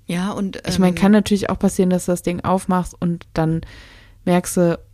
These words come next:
Speaker 2: ja, schade, war nicht genug Bindung drin.
Speaker 1: <laughs>
Speaker 2: Und
Speaker 1: kommt dir so ein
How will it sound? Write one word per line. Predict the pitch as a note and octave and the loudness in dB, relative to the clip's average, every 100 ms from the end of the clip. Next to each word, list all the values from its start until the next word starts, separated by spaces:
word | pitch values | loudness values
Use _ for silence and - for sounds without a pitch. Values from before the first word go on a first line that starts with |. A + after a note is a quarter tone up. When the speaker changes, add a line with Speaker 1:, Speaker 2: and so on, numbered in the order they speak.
| _ F#3 | _ -2
Speaker 2:
ja, | F3 | -2
schade, | E3+ F#3+ F#3+ F#3 | -2 0 0 2
war | E3+ | 0
nicht | F3 - | 0 0
genug | E3 D#3 | -2 -2
Bindung | - F#3+ A#3+ A#3+ | 0 4 6 4
drin. | A3+ A#3 A#3+ C4 - - - | 4 2 2 0 -14 -14 -8
Speaker 1:
<laughs> | - D#4 - C#4+ | -2 -2 -2 4
Speaker 2:
Und | G#3 G#3 - | 6 4 2
Speaker 1:
kommt | A#3 | -2
dir | A3+ | -2
so | G3+ | -2
ein | A#3+ | -6